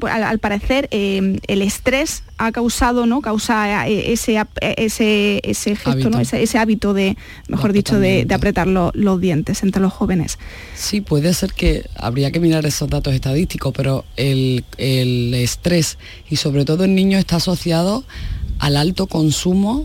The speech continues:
Speaker 2: de videojuegos y de estímulos que lo que hacen es que, que haya apretamiento.
Speaker 1: Ujú.
Speaker 2: De hecho, eh, al principio este tipo de tratamientos a los padres se le hace una encuesta para ver también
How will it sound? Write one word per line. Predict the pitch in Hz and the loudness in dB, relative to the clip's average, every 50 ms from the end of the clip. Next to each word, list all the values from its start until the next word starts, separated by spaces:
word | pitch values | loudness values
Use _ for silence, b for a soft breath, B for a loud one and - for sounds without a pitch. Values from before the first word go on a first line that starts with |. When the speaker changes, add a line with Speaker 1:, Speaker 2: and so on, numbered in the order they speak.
| 320 311 - | -6 -8 -8
Speaker 2:
de | 175 160 160 151 139 | -4 -2 0 0 2
videojuegos | 139 139 131 131 131 120 - - 170 175 180 165 180 220 247 233 - - - - - - | 2 2 2 2 0 0 0 0 0 0 2 0 0 -2 -2 -4 -6 -8 -8 -10 -8 -4
y | - 170 170 | -2 0 2
de | 160 151 143 | 2 2 2
estímulos | 131 - - - 180 180 175 175 170 170 185 214 226 - | 0 0 0 0 2 2 4 4 2 2 0 -2 -4 -2
que | - 185 170 | 0 2 2
lo | 156 143 | 2 2
que | 135 143 139 | 2 2 0
hacen | 135 139 139 - 165 165 160 | 0 0 0 0 0 2 2
es | 160 156 | 2 0
que, | - - - 180 165 156 143 127 - - 117 - | 0 0 0 2 2 2 0 -2 -4 -6 -4 -2
que | - 156 135 131 131 131 127 127 127 123 123 - - | 0 2 2 2 2 2 2 2 2 2 0 -2 -2
haya | - 139 143 139 156 165 165 170 165 151 143 139 139 139 | 0 2 2 4 4 4 4 4 4 4 4 4 2 2
apretamiento. | - - 147 143 151 - 135 131 143 170 180 175 165 151 - - - B B B B | 0 -2 -2 -2 0 0 2 4 4 6 6 4 4 2 0 -4 -8 B B B B
Speaker 1:
Ujú. | 247 226 202 240 320 B B | 4 4 4 4 0 B B
Speaker 2:
De | - 151 156 151 143 139 147 180 | 0 2 4 4 4 4 2 0
hecho, | 180 - - - 180 190 233 269 320 349 330 302 320 - | 0 -4 -2 -2 0 0 0 0 -2 -4 -8 -12 -8 -4
eh, | - 143 139 135 131 127 123 123 117 - | -2 0 2 2 2 2 2 0 0 0
al | - 120 135 | 0 0 0
principio | - 135 135 123 120 165 156 - 180 | 2 2 2 2 2 2 2 0 0
este | 180 - 160 143 | 0 0 0 0
tipo | 143 - - 151 | 0 0 0 0
de | 147 143 | 2 2
tratamientos | 151 151 143 147 147 147 151 170 180 165 | 2 0 2 2 4 4 4 2 2 2
a | 170 | 2
los | 151 131 | 0 0
padres | - 135 135 135 147 - | 0 0 0 2 0 0
se | - | 0
le | 147 139 | 0 0
hace | 135 - 165 | 0 2 2
una | 170 156 | 4 4
encuesta | 135 127 123 - 156 160 - - - - 139 - - - | 4 4 4 4 2 2 2 0 -6 -8 -10 -10 -8 -6
para | - 139 139 131 | -2 0 0 2
ver | 127 135 147 156 | 2 0 0 0
también | - 147 147 147 147 156 175 196 226 247 | 0 2 4 4 4 4 2 2 0 -2